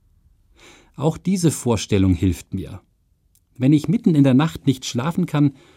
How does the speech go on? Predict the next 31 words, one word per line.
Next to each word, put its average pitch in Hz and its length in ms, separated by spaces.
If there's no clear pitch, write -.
dann 120 160
bin 131 160
ich 131 160
auch 123 160
mit 127 180
Gott 117 240
verbunden. 87 640
Auch 120 320
Gott 131 260
ist - 280
jetzt - 260
gerade 90 480
wach. - 280
Er 107 120
weiß 117 300
um 113 80
meine 101 200
Schlaflosigkeit. 98 1120
Und 147 160
er 175 60
kann 180 180
mir 175 120
Kraft - 380
geben, 139 300
sie 127 180
durchzustehen, 95 880
auch 127 200
den 147 160
nächsten 127 400
Tag 101 300
über. - 320